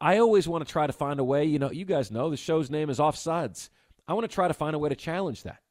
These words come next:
Okay? Like, how do we, how do we challenge that? If I was to try to flip the script, what if I was to say, "Man, I want the most texts on the show to be in the six o'clock hour"?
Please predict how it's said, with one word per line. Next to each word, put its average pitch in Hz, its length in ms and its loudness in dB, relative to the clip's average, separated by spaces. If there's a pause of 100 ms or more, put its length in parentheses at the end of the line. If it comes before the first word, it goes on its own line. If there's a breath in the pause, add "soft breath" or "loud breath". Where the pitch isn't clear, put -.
(560)
Okay? 156 380 -4 (320)
Like, - 140 -6
how 180 200 2
do 202 120 2
we, 165 340 0 (220 soft breath)
how 170 160 0
do 190 80 0
we 170 100 2
challenge 165 440 0
that? 123 100 2
If 127 100 -2
I 175 160 2
was 202 140 0
to 165 100 -8
try 175 180 2
to 151 80 2
flip - 340 -4
the 147 60 -4
script, - 540 -6 (360)
what 165 120 0
if 185 100 0
I 185 140 4
was 175 120 0
to 143 80 -12
say, 165 200 0
"Man, 165 260 0
I 165 100 0
want 180 260 -2
the 156 80 -2
most 160 320 -4
texts - 360 -4
on 156 160 0
the 135 80 -4
show 147 540 2 (300 soft breath)
to 147 100 -4
be 165 140 2
in 156 60 -2
the 139 60 -6
six - 280 -6
o'clock 135 340 -2
hour"? 98 320 -4